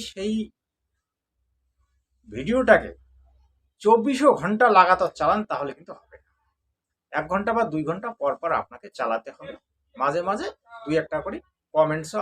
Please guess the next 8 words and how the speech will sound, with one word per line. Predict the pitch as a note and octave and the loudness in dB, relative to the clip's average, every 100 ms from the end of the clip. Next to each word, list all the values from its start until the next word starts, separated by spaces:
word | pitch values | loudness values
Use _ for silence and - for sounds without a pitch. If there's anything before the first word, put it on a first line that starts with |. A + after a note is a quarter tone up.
| F#3 | -4
আপনি | - A#3+ A3 - _ _ _ - | -4 -10 -10 -12 _ _ _ -6
ওই | D3+ D3 C3 - _ _ _ _ | -4 -4 -6 -16 _ _ _ _
মোবাইলের | C3+ D3 D#3 D#3 B2+ | -2 2 2 2 2
মাধ্যমে | A#2 D3 F#3+ - _ B2 | 0 -2 -10 -12 _ -16
আপনি | - G#3 - | -10 -10 -10
দিতে | A3+ G#3+ | -14 -14
পারবেন। | F2 - _ _ _ _ _ _ _ _ _ _ _ _ _ _ _ _ _ _ _ - | -16 -18 _ _ _ _ _ _ _ _ _ _ _ _ _ _ _ _ _ _ _ 4
আর | F#3+ | 8